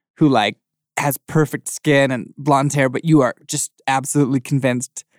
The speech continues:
that she's probably seventy years old and, like, feel this weird thing in you respond. But that's not the only stop on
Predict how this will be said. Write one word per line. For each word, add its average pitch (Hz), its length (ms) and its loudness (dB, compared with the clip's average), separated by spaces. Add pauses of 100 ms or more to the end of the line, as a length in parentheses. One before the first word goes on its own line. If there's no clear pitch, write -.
(260)
that 127 300 0
she's - 300 0
probably 127 520 -2
seventy 131 480 -2
years 123 280 -4
old 135 360 0
and, 131 220 0
like, 113 360 -6 (800)
feel 147 340 6
this 120 220 -8
weird 135 500 2
thing 135 500 -2
in 147 140 -2
you 147 200 -2
respond. 156 440 0
But - 120 -8 (420)
that's 175 240 -2
not 175 240 4
the 151 200 0
only 135 600 0
stop - 680 -2
on 135 420 -2